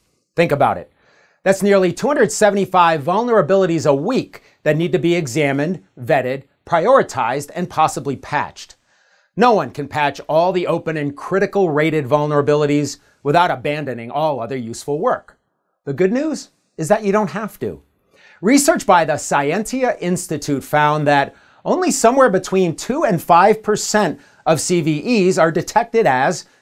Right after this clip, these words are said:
exploited in the wild. So let's start the clock to see how we can prioritize vulnerability management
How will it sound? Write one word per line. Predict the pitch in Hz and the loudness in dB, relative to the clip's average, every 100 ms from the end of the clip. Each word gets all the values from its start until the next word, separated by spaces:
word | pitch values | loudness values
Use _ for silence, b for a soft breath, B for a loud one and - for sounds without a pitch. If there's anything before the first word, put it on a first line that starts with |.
| b | b
exploited | 139 - - 131 147 131 | -4 -4 -2 0 0 0
in | 120 | 0
the | 147 | 4
wild. | 185 214 135 78 _ _ _ _ _ _ _ _ - | 6 6 2 -6 _ _ _ _ _ _ _ _ 0
So | 220 | 2
let's | 208 196 - | 4 2 -2
start | - 202 180 180 | -4 0 0 0
the | 175 | -8
clock | - 185 165 117 - _ _ | -2 0 0 0 -8 _ _
to | - | -10
see | 165 208 | -6 -2
how | 165 175 | 2 2
we | 175 175 | 0 -2
can | 170 160 143 - _ | -4 -4 -6 -10 _
prioritize | 165 160 196 294 294 240 277 190 | 0 2 4 2 2 0 2 2
vulnerability | 151 202 247 254 196 202 220 190 | 2 2 2 2 4 4 4 4
management | 151 160 220 254 226 190 - | 2 0 0 0 2 0 -2